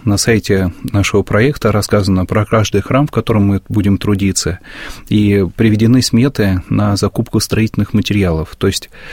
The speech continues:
а, люди едут на свои деньги, в свой отпуск, а, абсолютно бесплатно трудиться, а, за свой счёт, а, покупать там себе продукты.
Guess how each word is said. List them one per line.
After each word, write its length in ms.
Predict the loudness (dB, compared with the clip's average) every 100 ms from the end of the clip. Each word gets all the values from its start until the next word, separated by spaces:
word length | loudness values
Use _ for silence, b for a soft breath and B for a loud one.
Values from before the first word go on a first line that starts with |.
| B B B
а, 220 | 0 2
люди 240 | 4 2 2
едут 340 | 2 0 -2
на 80 | -2
свои 260 | 0 0 2
деньги, 320 | 2 2 0
в 80 | -2
свой 180 | 0
отпуск, 500 | 2 2 0 -2 -4 -14 -12 -4
а, 500 | 0 2 2 0 -2 -4
абсолютно 520 | -6 0 2 2 2
бесплатно 560 | 0 0 2 2 0 0
трудиться, 800 | -2 0 -2 0 0 0 -2 -4
а, 440 | -4 0 0 0
за 140 | 0 -2
свой 260 | 0 0
счёт, 320 | 2 0 -2 -6 B B B B
а, 180 | 0 0
покупать 440 | -2 -2 0 0 0
там 180 | -2
себе 260 | -2 -2 -2
продукты. 640 | 0 2 0 0 -2 -2